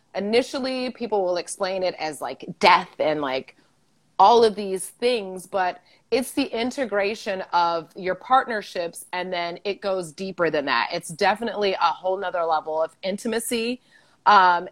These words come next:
and it does talk about inheritances, taxes, rebirth, all of those things. Um, it is a very psychic, it's probably one of the more psychic,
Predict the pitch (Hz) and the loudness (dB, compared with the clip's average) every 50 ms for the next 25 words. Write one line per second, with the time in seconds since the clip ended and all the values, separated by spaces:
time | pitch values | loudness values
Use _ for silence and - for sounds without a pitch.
0 | _ - 214 214 226 233 233 233 233 233 226 - - - 196 - 226 226 277 277 | _ -8 -8 -6 -6 -4 -6 -6 -6 -8 -8 -4 -4 -4 -2 0 0 0 0 0
1 | - 285 247 247 247 254 202 214 190 185 185 185 - - 190 180 180 180 208 202 | -2 -2 -2 -2 -2 -4 -2 0 0 0 0 -2 -6 -10 -12 -14 -12 -8 -6 -6
2 | 208 208 208 208 - 226 214 214 - - 220 214 208 202 202 202 196 - - - | -4 -6 -8 -10 -12 -12 -12 -10 -8 -6 -4 -4 -2 -2 -2 -4 -6 -8 -14 -18
3 | - - - 196 180 185 190 185 - - 196 190 185 180 165 165 170 175 180 180 | -10 0 4 6 8 8 6 4 0 -6 -6 -4 -4 -6 -6 -6 -6 -4 -4 -4
4 | - - 170 170 170 175 185 175 - - - 165 175 175 190 196 185 175 190 180 | -4 -4 -2 -2 -2 -2 -4 -8 -12 -6 -2 0 2 2 0 -2 -2 -2 -2 -2
5 | 190 185 - - 202 190 190 190 190 196 196 196 202 - - _ _ _ - - | -2 -4 -6 -8 -8 -6 -6 -6 -8 -10 -10 -12 -12 -14 -18 _ _ _ -20 -20
6 | - - 185 185 185 175 170 170 170 175 - _ _ _ _ - 226 233 247 247 | 0 4 6 8 8 8 6 2 -2 -6 -12 _ _ _ _ -2 0 2 2 2
7 | 226 247 233 202 220 214 208 196 190 190 - - - - - - 190 180 214 214 | 0 -2 -2 -2 -2 -2 -2 -2 -4 -4 -8 -12 -16 -10 -4 -2 -2 -2 -2 -6
8 | _ - 226 220 214 _ _ _ - 208 208 - - _ _ _ _ _ - 262 | _ -8 -8 -8 -8 _ _ _ -6 -6 -6 -8 -12 _ _ _ _ _ -4 -2
9 | 277 285 285 240 233 220 196 190 196 196 196 190 175 151 185 185 190 185 180 185 | -2 -2 -2 -4 -6 -6 -6 -6 -6 -6 -6 -8 -8 -10 -10 -10 -6 -4 -4 -4
10 | 190 190 185 - - 175 165 180 175 - 220 226 - _ _ | -4 -4 -8 -8 -6 -6 -4 -4 -6 -8 -8 -8 -8 _ _